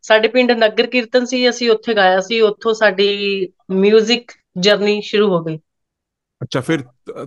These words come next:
Speaker 2: ਤੁਹਾਡੇ, ਅ, ਪਾਪਾ ਜੀ ਨੇ ਸਿਖਾਇਆ ਸੀ ਤੁਹਾਨੂੰ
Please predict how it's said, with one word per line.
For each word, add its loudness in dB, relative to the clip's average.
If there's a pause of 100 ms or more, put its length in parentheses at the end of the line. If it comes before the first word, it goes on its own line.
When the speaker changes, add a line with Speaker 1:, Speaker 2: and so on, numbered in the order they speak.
Speaker 2:
ਤੁਹਾਡੇ, -4
ਅ, -8
ਪਾਪਾ -2
ਜੀ -2
ਨੇ 0
ਸਿਖਾਇਆ -4
ਸੀ -4
ਤੁਹਾਨੂੰ 0